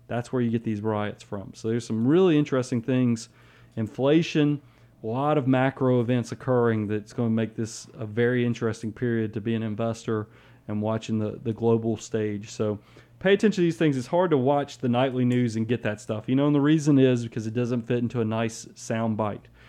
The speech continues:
That's why we have shows like this, because we can go deeper into issues, and we're counting on you to understand things better than the average person I think they make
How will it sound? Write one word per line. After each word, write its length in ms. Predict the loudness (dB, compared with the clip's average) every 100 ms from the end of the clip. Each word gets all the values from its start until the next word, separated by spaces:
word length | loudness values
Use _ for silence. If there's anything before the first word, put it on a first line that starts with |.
| -20 -12
That's 120 | -4
why 100 | 2
we 120 | 2 2
have 100 | 2
shows 320 | 2 2 2
like 220 | 0 0
this, 240 | 0 0
because 280 | -4 -6 -4
we 200 | 0 0
can 180 | 2 2
go 140 | 2
deeper 480 | 2 0 0 0 0
into 160 | 2 0
issues, 560 | -2 -2 0 0 -2 -10 -20 -20 -18 -8
and 80 | -6
we're 60 |
counting 360 | -2 2 4 4
on 220 | 4 4
you 140 | 4
to 100 | 6
understand 580 | 4 4 2 0 0 0
things 220 | 0 -2
better 360 | 0 2 2 2
than 160 | 2 0
the 120 | 0
average 320 | -2 -2 -4
person 340 | -4 -4 -4
I 80 | -6
think 280 | -4 -6 -4
they 120 | -6
make 460 | -4 -4 -6 -10